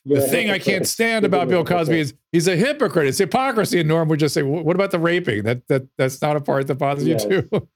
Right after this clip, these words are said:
Speaker 2: <laughs> It's very
Speaker 1: You know,
Speaker 2: funny.
Speaker 1: I, um,
Speaker 2: So
Speaker 1: it's, um, you know, uh, this woman, Tina, I think you met her. She was at the, at a bar, uh, we went to once with Greg, and she,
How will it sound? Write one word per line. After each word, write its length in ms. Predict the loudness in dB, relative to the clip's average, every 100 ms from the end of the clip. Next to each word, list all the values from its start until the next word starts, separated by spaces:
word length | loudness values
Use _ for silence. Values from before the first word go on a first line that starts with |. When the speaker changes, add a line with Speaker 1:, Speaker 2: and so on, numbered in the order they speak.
| -8 -8 -4
Speaker 2:
<laughs> 120 | -4 -4 -6 -10 _ -10 -8 -8 -10 -8
It's 200 | -6 0
very 160 | 2
Speaker 1:
You 60 | 2
know, 80 | 2 0
Speaker 2:
funny. 400 | 0 0 2 0
Speaker 1:
I, 20 |
um, 420 | 0 0 0 -2 -6 _ _ _
Speaker 2:
So 260 | -4 0 2 0 -4 -2
Speaker 1:
it's, 380 | -2 -2 -4 0
um, 680 | 2 2 -2 -4 -6 -10 -14 _ _ _ _ _ _ _
you 80 | 0
know, 240 | 0 -2
uh, 380 | -2 -4 -4 -4
this 240 | -4 -6 -12 -20 -20 _ _ _ -2
woman, 340 | 0 2 0
Tina, 520 | 0 0 2 2 2 0
I 260 | 0 0
think 180 | 0 2
you 80 | 2
met 220 | 2 0 0
her. 220 | 0 0
She 160 | 0 0
was 200 | 0 -2
at 120 | -6 -4
the, 220 | -6 -8 -14 _ _ _ _ _ _ _ _ _ -18 -6
at 140 | -2 0
a 40 |
bar, 440 | 0 -2 -2 -2 0
uh, 180 | 0 -2
we 140 | 0 0
went 280 | 0 -4 -2
to 100 | -2
once 180 | -2 -6
with 140 | -4
Greg, 280 | 0 0 2
and 140 | 0 -2
she, 300 | -2 0 0